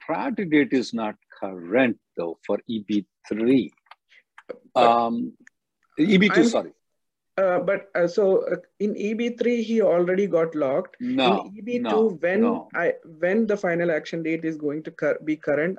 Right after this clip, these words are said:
Speaker 2: I will interfile.
Speaker 1: Oh, wait, wait, wait, wait.
Speaker 2: Plan.
Speaker 1: You said your final action date is August two thousand thirteen, is right?
Speaker 2: Yes.
Speaker 1: Okay. If you do the interfiling, it's not guaranteed, but if they ever use the E B two, he's locked.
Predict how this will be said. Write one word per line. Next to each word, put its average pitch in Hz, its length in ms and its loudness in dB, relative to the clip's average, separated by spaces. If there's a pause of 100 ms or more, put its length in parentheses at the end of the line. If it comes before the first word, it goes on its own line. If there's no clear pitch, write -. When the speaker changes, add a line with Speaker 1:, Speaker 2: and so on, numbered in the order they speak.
Speaker 2:
I 139 120 0
will 139 160 -2
interfile. 127 320 -4
Speaker 1:
Oh, 160 220 8
wait, 170 140 8
wait, 170 140 6
wait, 147 200 0
wait. 127 80 -4
Speaker 2:
Plan. 98 180 -8 (380)
Speaker 1:
You 156 180 -4
said 190 240 0
your 180 140 2
final 160 360 -2
action 160 260 -2
date 139 180 -6
is 135 120 -8
August 123 340 -4
two 143 100 -6
thousand 123 280 -4
thirteen, 117 340 -4
is 87 160 -10
right? 156 200 0 (560)
Speaker 2:
Yes. 160 360 -4 (760)
Speaker 1:
Okay. 143 240 0 (200)
If 170 180 2
you 220 100 6
do 214 160 6
the 202 60 8
interfiling, 170 760 4 (1080)
it's 175 220 -6
not 208 320 -2
guaranteed, 165 760 0 (1120)
but 170 460 2
if 170 200 2
they 202 140 4
ever 180 240 6
use 190 240 0
the 170 120 0
E 170 120 0
B 180 140 -2
two, 196 160 -2
he's 151 220 0
locked. 107 220 -4